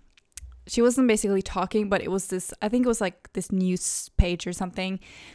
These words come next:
They said that Emma had claimed she used to really struggle with her body and eating disorder, and everyone that she's known has struggled with an eating disorder. And I think it's so fucking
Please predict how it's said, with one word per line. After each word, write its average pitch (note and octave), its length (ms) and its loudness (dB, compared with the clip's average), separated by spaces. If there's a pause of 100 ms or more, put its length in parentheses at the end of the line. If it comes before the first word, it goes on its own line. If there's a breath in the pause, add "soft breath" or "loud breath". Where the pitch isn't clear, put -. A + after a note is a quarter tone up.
They G#3 100 2
said G3+ 220 2
that F#3 180 4
Emma G3+ 220 2
had F#3+ 460 -2
claimed F3+ 500 -4
she - 240 -6
used F3+ 840 -4
to F#3+ 100 -4
really G#3 360 2
struggle F#3+ 460 0
with F#3+ 140 0
her F#3 180 0
body F3+ 540 0
and F3 400 -2
eating F#3 420 0
disorder, F3+ 600 0 (560 loud breath)
and F#3 260 4
everyone G#3+ 440 4
that G3+ 140 0
she's - 300 -2
known F3+ 520 0
has F3 420 -4
struggled F3 320 -4
with F#3+ 120 0
an G3 80 -2
eating F3+ 280 -2
disorder. F3+ 380 0
And F3+ 180 -2
I F#3 80 0
think C#4+ 200 0
it's - 160 -4
so F#3+ 540 0
fucking G3+ 720 -2